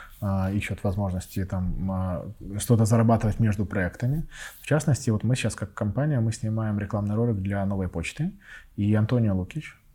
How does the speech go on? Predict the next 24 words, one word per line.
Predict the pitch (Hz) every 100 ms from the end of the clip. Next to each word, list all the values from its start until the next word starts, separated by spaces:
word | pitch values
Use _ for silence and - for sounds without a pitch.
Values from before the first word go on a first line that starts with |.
| -
режиссер | 101 95 98 104
«Моей | 101 98
думки | 92 85 80
тихие», | 76 73 131 127
режиссер | 92 90 113 131 147
рекламного | 139 143 139
ролика. | 117 98 - - - - - - 95 98
А, | 95 95 - 117
ну, | 143
потому | 143 127 135
что, | - 135 135 127 120 120
а, | 123 117 - - -
есть | 123 139 -
спрос | - 156 143 - 135
и | 131
на | 127
такой | 117 123 185 202
вкус, | - 147 131 -
взгляд | 139 110 113 123 123 120
и | 120
вещи, | 113 117 - 117
потому | 113 113 110
что | - 110
его, | 110 113 110 110 101